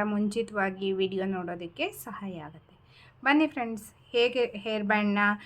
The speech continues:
ಡೆಕೋರೇಟಿವ್ ಆಗಿ ಮಾಡ್ಕೋಬೋದು ಅನ್ನೋದನ್ನು ತೋರಿಸ್ತಾ ಇದ್ದೀನಿ. ನಾನಿಲ್ಲಿ ಪ್ಲೈನ್ ಬ್ಲ್ಯಾಕ್ ಕಲರ್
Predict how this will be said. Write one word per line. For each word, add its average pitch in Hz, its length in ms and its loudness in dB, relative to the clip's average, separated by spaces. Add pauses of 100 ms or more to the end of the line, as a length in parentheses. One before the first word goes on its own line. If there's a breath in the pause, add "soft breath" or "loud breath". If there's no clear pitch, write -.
(260 loud breath)
ಡೆಕೋರೇಟಿವ್ 214 680 4
ಆಗಿ 208 280 2
ಮಾಡ್ಕೋಬೋದು 196 720 0
ಅನ್ನೋದನ್ನು 190 560 -6
ತೋರಿಸ್ತಾ 190 420 -6
ಇದ್ದೀನಿ. 185 400 -2
ನಾನಿಲ್ಲಿ 220 480 4
ಪ್ಲೈನ್ 247 540 2 (400 loud breath)
ಬ್ಲ್ಯಾಕ್ 220 380 4
ಕಲರ್ 220 320 2